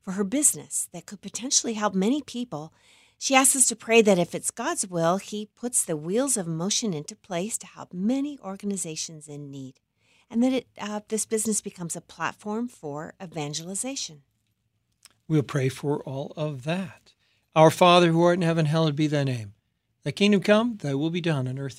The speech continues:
Speaker 2: as it is in heaven.
Speaker 1: Give us this day our daily bread, and forgive us our trespasses, as we forgive those who trespass against us.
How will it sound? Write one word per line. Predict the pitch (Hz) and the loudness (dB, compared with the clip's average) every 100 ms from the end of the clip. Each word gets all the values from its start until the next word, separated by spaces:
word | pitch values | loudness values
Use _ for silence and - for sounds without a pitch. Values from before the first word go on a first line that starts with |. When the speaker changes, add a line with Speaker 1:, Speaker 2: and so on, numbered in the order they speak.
| - | -12
Speaker 2:
as | 139 131 123 | -10 -8 -8
it | 131 | -10
is | 123 | -12
in | 120 | -14
heaven. | 120 131 185 185 | -14 -14 -14 -4
Speaker 1:
Give | 240 220 | 2 4
us | 202 - | 6 4
this | 190 180 | 2 -2
day | - 180 175 | -2 0 0
our | 156 | 0
daily | 151 170 160 160 | -4 -6 -6 -6
bread, | - 160 156 - - | -8 -8 -8 -10 -10
and | 190 | -10
forgive | 214 196 214 | -8 -4 -4
us | 254 269 180 | -2 -4 -6
our | 160 | -10
trespasses, | - 175 - 180 165 156 156 151 - 208 | -12 -8 -8 -8 -10 -10 -10 -12 -14 -6
as | 214 190 | -4 -4
we | 190 233 254 | -2 -2 -2
forgive | 240 202 214 185 | -6 2 2 2
those | 170 165 160 | -2 -2 -4
who | 175 | -8
trespass | - 208 202 - 180 180 - | -12 -8 -8 -8 -8 -4 -4
against | 170 156 156 - - | -6 -10 -8 -8 -10
us. | 147 - | -10 -10